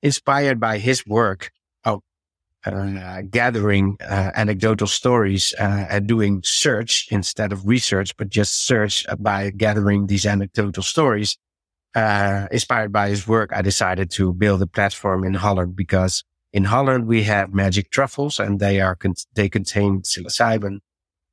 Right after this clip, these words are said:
and we can, they are legal here in Holland, so we can openly discuss this, the effect of, uh,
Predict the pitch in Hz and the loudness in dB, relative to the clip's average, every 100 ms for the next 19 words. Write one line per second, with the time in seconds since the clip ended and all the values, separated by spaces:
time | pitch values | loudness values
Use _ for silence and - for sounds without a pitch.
0 | - 107 98 98 95 - 131 123 104 98 | -2 2 2 0 -4 -2 0 2 0 0
1 | 95 113 113 104 98 135 135 104 92 101 | -4 -2 0 2 2 2 2 2 2 2
2 | 101 87 98 92 98 90 85 85 - 110 | 2 0 -2 -2 -2 -2 -4 -4 -2 0
3 | 110 123 139 123 135 151 120 117 101 - | 0 0 0 0 0 0 0 -2 0 -2
4 | - 120 104 - - _ _ _ _ _ | 0 0 0 -2 -4 _ _ _ _ _
5 | _ _ - 110 95 - - _ _ 101 | _ _ 0 2 2 -4 -8 _ _ 0
6 | 107 98 - - - 101 101 _ _ 95 | 2 2 0 -4 -4 -4 -4 _ _ 0
7 | 98 98 98 95 | 2 0 -2 -4